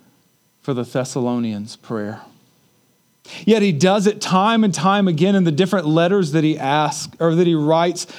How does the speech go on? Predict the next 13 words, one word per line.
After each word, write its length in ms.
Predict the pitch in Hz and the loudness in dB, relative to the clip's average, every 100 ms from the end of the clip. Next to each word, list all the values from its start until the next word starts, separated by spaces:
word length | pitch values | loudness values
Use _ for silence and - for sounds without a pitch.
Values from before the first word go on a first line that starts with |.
| - - | -10 -2
uh, 140 | 151 | -2
to 140 | 156 190 | 2 0
the 120 | 160 | 0
churches 480 | - 208 196 196 147 | 2 0 2 0 0
that 140 | 165 | 0
he's 260 | 165 175 143 | 2 0 2
left 340 | 151 156 - | 0 0 -2
behind, 540 | 139 127 143 143 139 - - - - | -6 -2 -2 0 -4 -8 -20 -20 -4
uh, 120 | 147 151 | -2 0
to 160 | 185 | 2
remind 600 | 180 165 160 175 214 220 | 2 2 2 2 4 2
the 80 | 180 | 2
readers 560 | 160 190 220 185 165 | 4 4 4 2 0